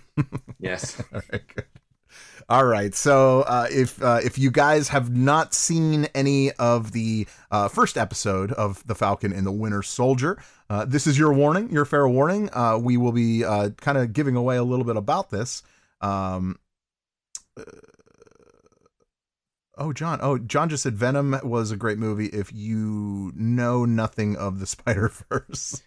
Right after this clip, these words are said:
Speaker 2: No, that, he's right,
Speaker 1: <laughs> That
Speaker 2: because
Speaker 1: is
Speaker 2: that's
Speaker 1: right on.
Speaker 2: that's
Speaker 1: <laughs> Yeah.
Speaker 2: right. That's why I haven't been
Speaker 1: Yeah.
Speaker 2: eager to see it, because
Speaker 1: Yeah.
Speaker 2: it's like he could not possibly look like that without interacting with Spider-Man.
Speaker 1: Yeah.
Speaker 2: And, and that's, that's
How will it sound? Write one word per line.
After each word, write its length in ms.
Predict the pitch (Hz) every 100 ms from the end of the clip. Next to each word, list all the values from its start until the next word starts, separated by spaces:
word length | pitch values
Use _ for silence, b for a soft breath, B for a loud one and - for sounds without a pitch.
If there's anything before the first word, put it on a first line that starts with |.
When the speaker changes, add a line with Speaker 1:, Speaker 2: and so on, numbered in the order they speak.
| - -
Speaker 2:
No, 220 | 147 135
that, 160 | 131 117
he's 300 | 127 - -
right, 160 | -
Speaker 1:
<laughs> 100 | 247
That 0 |
Speaker 2:
because 240 | 285 180 277
Speaker 1:
is 160 | -
Speaker 2:
that's 220 | - 160 220
Speaker 1:
right 280 | 220 233
on. 540 | 214 208 202 151 - -
Speaker 2:
that's 240 | - 151 147
Speaker 1:
<laughs> 40 |
Yeah. 20 | 135
Speaker 2:
right. 360 | 143 143 147
That's 220 | 143 143 131
why 340 | 127 135 147
I 80 | 131
haven't 320 | 135 139 127
been 80 | 120
Speaker 1:
Yeah. 320 | 127 127 117
Speaker 2:
eager 180 | 123 127
to 80 | 120
see 240 | - 165
it, 100 | 110
because 160 | 117 117
Speaker 1:
Yeah. 200 | 113 113
Speaker 2:
it's 60 |
like 180 | 117 107
he 200 | - 151
could 180 | - 139
not 260 | 139 143
possibly 540 | - 151 160 175 160 143
look 380 | 135 190 - 175
like 220 | 135 -
that 240 | 117 117
without 380 | 117 120 135 -
interacting 500 | 127 120 113 107 110
with 80 | 104
Spider-Man. 460 | - 127 95 82 67
Speaker 1:
Yeah. 260 | 113 104 - - -
Speaker 2:
And, 200 | 110 113
and 180 | 117 120
that's, 280 | 123 127 -
that's 360 | 120 120 -